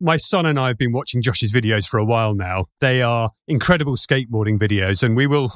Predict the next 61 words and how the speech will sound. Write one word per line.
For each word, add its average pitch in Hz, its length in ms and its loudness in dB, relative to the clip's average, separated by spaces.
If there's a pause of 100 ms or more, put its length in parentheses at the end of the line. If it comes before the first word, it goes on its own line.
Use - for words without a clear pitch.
(140)
add 151 180 0
links 147 380 -2
to 127 120 0
all 113 140 0
of 101 80 -4
Josh's 117 420 0
channels, 107 680 0
his 104 160 0
YouTube, 107 540 0
his 110 140 0
Instagram, 110 520 0
et - 80 -8
cetera. 123 320 -2
So - 140 2
you 143 180 2
can, 135 380 0
if 123 100 -2
you 151 60 2
haven't 165 260 0
come 160 160 -2
across 151 340 -2
him 120 120 0
before, 110 240 0
you 107 100 0
can 113 140 0
go 120 160 2
and 113 100 0
have 113 140 0
a 113 40 0
watch 117 320 0
for 107 100 -2
yourself. 101 680 0
You 147 220 2
will, 143 240 0 (100)
I 110 60 2
don't 170 100 4
wanna 151 180 0
give 143 220 0
too 143 160 0
much 123 240 -2
away. 117 460 0
You'll 127 180 0
find 135 320 0
out 123 140 -6
more 117 160 0
from 107 160 -2
the 104 80 -2
conversation, 110 640 0
but 113 140 -4 (120)
definitely 113 380 0
go 110 120 2
and 107 80 0
watch 110 220 -2
some 120 100 2
of 98 120 0
Josh's 92 340 0
videos. 95 540 -2 (180)
We're 151 200 4
addicted 127 440 -2
to - 100 -6
them, 110 280 0